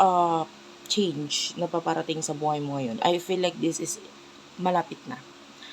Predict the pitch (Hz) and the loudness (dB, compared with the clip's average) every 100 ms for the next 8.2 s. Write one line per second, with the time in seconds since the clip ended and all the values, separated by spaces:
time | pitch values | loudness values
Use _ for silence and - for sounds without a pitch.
0 | - - - - - 160 180 175 - - | -18 -18 -20 -16 -4 -2 -2 -4 -18 -20
1 | - - - - - 190 190 185 170 165 | -20 -20 -20 -20 0 4 4 4 0 0
2 | 180 165 - - - - - - 185 185 | 0 -2 -16 -20 -20 -20 -20 0 4 6
3 | 175 170 165 170 - - - 220 240 254 | 4 -2 -6 -8 -14 -20 -4 2 6 6
4 | 240 - 220 214 202 165 185 175 - - | 4 4 6 6 4 2 2 4 0 -4
5 | 175 165 165 - 151 151 165 170 - - | -2 0 -2 0 0 0 -2 -6 -14 -20
6 | - - - - - - - - 180 170 | -20 -20 -20 -20 -20 -20 -8 0 2 2
7 | 165 170 175 180 185 208 196 - 208 208 | 2 2 2 2 0 -2 -4 -4 0 2
8 | 202 | 2